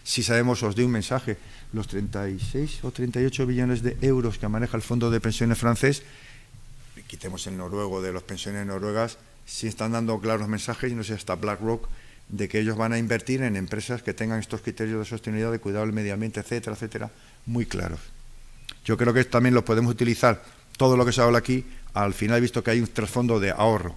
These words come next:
hay que ahorrar, hay que ser ahorrador, hay que ser eficiente, en todo.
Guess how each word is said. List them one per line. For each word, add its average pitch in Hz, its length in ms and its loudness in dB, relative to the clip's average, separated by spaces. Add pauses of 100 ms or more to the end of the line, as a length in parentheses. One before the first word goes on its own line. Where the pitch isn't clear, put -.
(120)
hay 98 100 0
que 95 100 -4
ahorrar, 87 300 -4 (280)
hay 87 100 -8
que 92 140 -4
ser 135 340 0
ahorrador, 90 460 -2 (640)
hay 87 100 -8
que 98 100 -6
ser 104 200 0
eficiente, 104 680 -2 (560)
en 98 160 -2
todo. 120 320 4